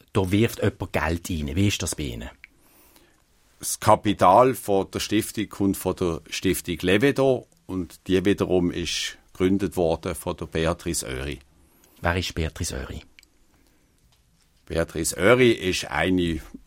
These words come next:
Speaker 2: wenn man so das schlagwortmässig will sagen, von den sogenannten Roche-Erbinnen, oder? Und sie ist vor allem jemand, der sich schon lang für so Sachen interessiert. Die Stiftung Levedo gibt's schon mehrere Jahre.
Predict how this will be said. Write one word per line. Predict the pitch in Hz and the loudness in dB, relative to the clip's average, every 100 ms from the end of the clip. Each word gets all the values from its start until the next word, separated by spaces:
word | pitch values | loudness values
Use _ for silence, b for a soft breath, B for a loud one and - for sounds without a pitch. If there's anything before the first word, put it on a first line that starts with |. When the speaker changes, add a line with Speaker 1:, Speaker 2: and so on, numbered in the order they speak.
| _ | _
Speaker 2:
wenn | - 73 78 | -14 -8 -4
man | 78 | -4
so | 76 85 | -2 -2
das | 78 76 - - _ _ | -2 -4 -6 -8 _ _
schlagwortmässig | - - 92 117 127 117 113 107 113 - 120 - | -6 4 6 6 4 2 4 4 2 0 -6 -2
will | 104 | -2
sagen, | - 87 92 - 95 | 0 0 0 0 -6
von | - 87 | -6 -8
den | 87 | -6
sogenannten | - 87 87 80 76 | -4 -2 0 0 -2
Roche-Erbinnen, | 85 110 123 - - 104 104 104 101 95 | 0 2 2 -2 -2 -2 -2 -2 -2 -2
oder? | 90 90 98 - B B B B - | -4 -6 -8 -12 B B B B -12
Und | 90 90 80 - | -2 -2 -2 -6
sie | - - 107 | -4 0 2
ist | 104 | 2
vor | - 98 82 | 0 0 4
allem | 101 117 - | 6 4 2
jemand, | 101 95 101 90 B B B - | -4 -4 -4 -6 B B B -6
der | 92 | -4
sich | - 90 82 | 0 0 -2
schon | - 87 80 73 - | -2 0 0 -4 -6
lang | 98 92 110 143 | 2 4 6 2
für | - 120 | -2 -8
so | - 117 | -6 -6
Sachen | 117 113 - 110 | -2 -2 -2 -6
interessiert. | 104 113 - 107 101 | -4 -6 -4 -4 -6
Die | 87 | -6
Stiftung | - 92 - 92 | -4 -4 -4 -6
Levedo | 87 87 101 95 87 | -2 2 2 0 -2
gibt's | - 90 - | -4 -6 -4
schon | 85 | 0
mehrere | 82 92 120 123 | 2 2 2 0
Jahre. | 123 120 123 | 0 0 0